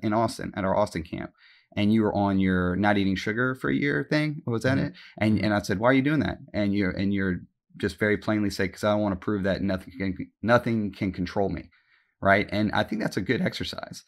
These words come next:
Speaker 1: And it doesn't have to be any particular thing,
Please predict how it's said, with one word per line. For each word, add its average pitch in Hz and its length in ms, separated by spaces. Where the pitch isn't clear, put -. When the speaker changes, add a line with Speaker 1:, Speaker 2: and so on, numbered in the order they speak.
Speaker 1:
And 101 80
it - 20
doesn't 123 260
have 101 260
to 98 60
be 101 360
any 101 140
particular 90 520
thing, 98 480